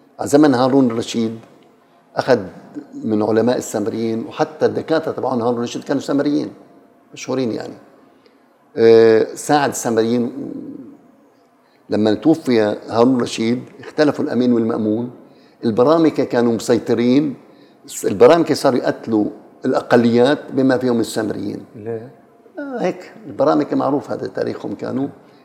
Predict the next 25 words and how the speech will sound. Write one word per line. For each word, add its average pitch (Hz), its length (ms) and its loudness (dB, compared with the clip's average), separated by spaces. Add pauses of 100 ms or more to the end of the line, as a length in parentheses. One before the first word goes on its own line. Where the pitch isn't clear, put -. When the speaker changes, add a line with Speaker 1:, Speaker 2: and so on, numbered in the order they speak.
Speaker 1:
يقتلوا 131 300 -2
الأقليات 120 720 0
مش 120 120 -8
بس - 180 -6
السامريين. 117 640 -8 (420)
لذلك 131 440 2
السامريين 123 580 0
نقتل 120 220 -4
منهم 113 360 -6 (380)
آلاف 107 340 -6
من - 100 -10
هذا - 220 -10
الب-، 95 340 -14
الموضوع. - 460 -10 (360)
احنا 117 160 -4
خاصة 120 420 2
كنا 120 240 0
في، 113 460 -4
في 117 160 -8
سوريا، 135 500 0 (500)
وإجينا 113 540 2
من 113 100 -2
سوريا 127 340 -4
هربنا 120 400 -4 (140)
لنابلس. 117 880 -10